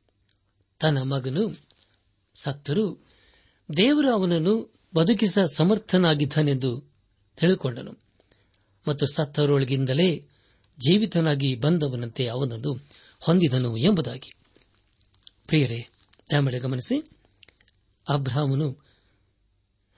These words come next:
ಮುದುಕನಾಗುವವರೆಗೆ ಕಾದಿದ್ದು, ಆ ವಯಸ್ಸಿನಲ್ಲಿ ಈಸಾಕನನ್ನು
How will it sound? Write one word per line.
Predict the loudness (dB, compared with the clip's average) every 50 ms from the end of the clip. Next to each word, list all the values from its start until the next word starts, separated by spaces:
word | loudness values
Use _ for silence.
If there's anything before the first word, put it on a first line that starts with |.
| _ 2
ಮುದುಕನಾಗುವವರೆಗೆ | 4 4 4 4 4 4 4 4 2 2 2 2 2 0 0 -2 -4 -6 -10 -12
ಕಾದಿದ್ದು, | -10 -8 -8 -8 -8 -8 -4 -2 -2 -2 -2 -4 -10 _ _ _ _ _ _ _ _ _ _ _ _ -20 -20 -10 -2
ಆ | 2 2 2
ವಯಸ್ಸಿನಲ್ಲಿ | 4 4 2 0 0 -2 -2 0 0 0 0 0 0
ಈಸಾಕನನ್ನು | -2 -2 -2 -2 -2 -2 -2 -2 -2 0 0 0 -2 -4 -6 -8 -14 _